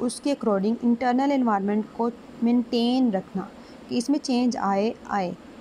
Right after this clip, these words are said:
क्योंकि देखें हमारी body जो है और हमारी body के जो cell हैं, वो जितने भी nutrients ले रहे होते हैं, वो कहाँ से ले रहे हैं? Obviously अपने external environment से। तो इन external environment में जितना भी change आता है, वो directly या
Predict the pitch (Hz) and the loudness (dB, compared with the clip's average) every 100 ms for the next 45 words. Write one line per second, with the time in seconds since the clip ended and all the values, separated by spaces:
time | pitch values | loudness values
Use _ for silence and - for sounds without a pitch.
0 | - 220 254 202 220 240 - - - 226 | -10 -4 -2 0 0 -2 -4 -14 -2 0
1 | 233 262 226 208 190 190 196 202 190 196 | 2 2 2 2 0 -2 -2 0 0 -2
2 | 254 - - - 240 240 220 220 208 196 | -4 -10 -16 -4 0 2 2 2 0 0
3 | 196 196 202 - 185 185 190 208 262 - | -2 -2 -2 -2 -2 -2 -2 -2 -4 -14
4 | - - - 220 269 - 233 247 269 320 | -20 -16 -4 -2 0 0 -2 2 2 4
5 | 339 277 - 240 233 214 190 190 208 202 | 4 4 2 -2 0 0 0 0 0 0
6 | 214 214 254 285 240 247 254 277 294 277 | 0 0 0 -4 -4 -2 0 0 2 2
7 | 262 269 262 262 233 - 277 - 254 - | 4 2 0 0 0 0 -2 -2 -4 -2
8 | 320 302 311 302 277 240 262 254 254 - | 0 2 2 2 2 2 2 2 -2 -4
9 | - - - 262 262 - - 277 294 294 | -18 -14 -2 0 0 -2 -2 0 2 2
10 | 269 233 269 262 202 - 233 247 285 277 | 0 2 2 0 -2 -4 0 0 0 0
11 | 269 269 262 277 269 277 233 180 208 - | 2 2 2 2 2 0 0 0 0 2
12 | 233 277 240 226 | 2 2 4 2